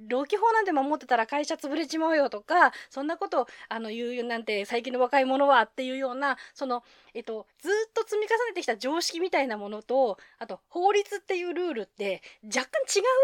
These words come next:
違うんですよね。で、若干違って、あの、法律ばかりが厳しいかというとそうではなくて、あの、一般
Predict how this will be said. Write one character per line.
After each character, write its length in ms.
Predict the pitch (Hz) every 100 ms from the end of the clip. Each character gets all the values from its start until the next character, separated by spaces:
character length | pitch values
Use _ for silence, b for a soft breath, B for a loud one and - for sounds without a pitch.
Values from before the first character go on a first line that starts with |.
| 494
違 20 |
う 40 | 277 196
ん 20 |
で 100 | 175
す 140 | 180 190
よ 100 | 170
ね。 280 | 226 247 b b b
で、 80 | -
若 120 | 196
干 20 | 233
違 1040 | - - 523 - 453 480 - - 453 269
っ 40 |
て、 20 | B B B _
あ 100 | 202
の、 80 | 196
法 180 | 208 453
律 200 | 523 453
ば 100 | 480
か 60 | 508
り 100 | 427
が 80 | 339
厳 200 | 247 240
し 100 | 277
い 80 | 359
か 100 | 359
と 80 | 254
い 20 |
う 40 | 220
と 80 |
そ 220 | 190 330 269
う 20 |
で 80 | 214
は 120 | 180
な 120 | 208
く 80 | -
て、 340 | 196 196 180 B B B B
あ 140 | - 196
の、 160 | 190 -
一 80 |
般 40 | 262